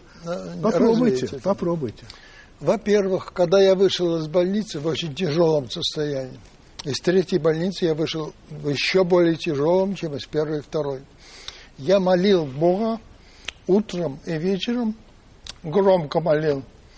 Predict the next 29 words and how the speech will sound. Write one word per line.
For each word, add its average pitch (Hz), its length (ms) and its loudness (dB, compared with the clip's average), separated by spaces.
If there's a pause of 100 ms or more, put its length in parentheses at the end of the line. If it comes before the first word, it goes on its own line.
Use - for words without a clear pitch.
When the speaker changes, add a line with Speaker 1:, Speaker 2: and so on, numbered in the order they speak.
(320)
Speaker 2:
о 190 140 0
смерти 190 720 -2 (1040)
во 190 180 2
сне. 151 380 -8 (600)
Смерть 220 380 -2
во 208 140 0
сне 247 260 -2
самая 208 320 0
лёгкая. 170 420 -2 (300)
И 175 80 -2
Speaker 1:
Да. 170 180 4
Speaker 2:
мне 98 140 0 (140)
очень 214 420 2
хотелось 180 560 0
Speaker 1:
Но 165 120 4
он 190 100 2
вас 160 220 2
Speaker 2:
умереть. 165 100 -4
Speaker 1:
не 156 120 2
услышал, 120 540 -2
да. 107 80 -6 (120)
Speaker 2:
Но 196 200 2
он, 349 120 -2 (880)
и, 180 160 -2
и 208 680 -6
я 247 180 4
сменил 247 460 2
свою 151 360 2
лозунг. 135 340 -2